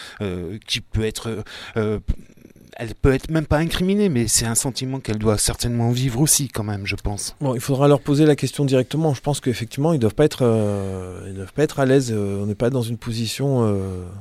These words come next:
Speaker 2: facile. Enfin, moi, je m'associe à l'ensemble du personnel hospitalier et des, des secours qui ont pris en charge cette femme. Euh, voilà, je,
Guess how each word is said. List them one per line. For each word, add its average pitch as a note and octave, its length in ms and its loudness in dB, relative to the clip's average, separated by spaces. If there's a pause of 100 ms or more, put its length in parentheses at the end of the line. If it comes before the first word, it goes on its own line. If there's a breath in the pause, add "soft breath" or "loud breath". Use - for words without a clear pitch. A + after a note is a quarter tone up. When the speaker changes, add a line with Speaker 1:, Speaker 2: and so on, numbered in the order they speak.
(420 soft breath)
Speaker 2:
facile. C3+ 360 2
Enfin, G#2+ 500 2
moi, C3 260 4
je A#2 120 -4
m'associe A#2+ 520 0
à A2+ 60 4
l'ensemble A#2+ 300 -2
du A#2+ 120 -4
personnel C#3 400 2
hospitalier C3+ 540 2
et B2+ 60 6
des, A2+ 280 2
des A#2+ 160 0
secours C#3 440 0
qui - 120 -8
ont G#2+ 340 0
pris - 160 -8
en B2+ 100 0
charge A2+ 240 -6
cette C3 160 -2
femme. E3 340 2
Euh, G2+ 420 -2 (920 soft breath)
voilà, C3 300 2 (100)
je, A2+ 420 0